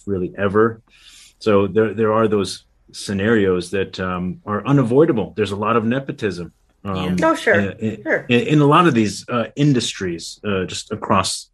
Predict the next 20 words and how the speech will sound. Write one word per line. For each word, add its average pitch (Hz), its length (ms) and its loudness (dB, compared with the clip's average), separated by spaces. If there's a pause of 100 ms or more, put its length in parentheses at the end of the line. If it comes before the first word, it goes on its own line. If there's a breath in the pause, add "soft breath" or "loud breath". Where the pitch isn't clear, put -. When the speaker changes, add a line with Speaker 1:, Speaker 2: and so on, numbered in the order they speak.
Speaker 1:
across 113 360 -2
the 87 100 -8
world. - 320 -18 (440 loud breath)
Speaker 2:
Yeah, 214 160 -2
it, - 80 -10
Speaker 3:
Well, 196 300 4
Speaker 2:
it, 185 100 -14 (100)
Speaker 3:
yeah, 156 220 -4 (160)
it's - 160 -18
true. 226 300 -2 (200)
Speaker 2:
I 190 100 -10
mean, 220 180 -8
you 214 160 -10
know, 226 180 -8 (1300 soft breath)
especially 233 380 -6
when 190 100 -4
you 165 100 -4
look 156 200 -6
at 147 140 -8
pills. 113 600 -12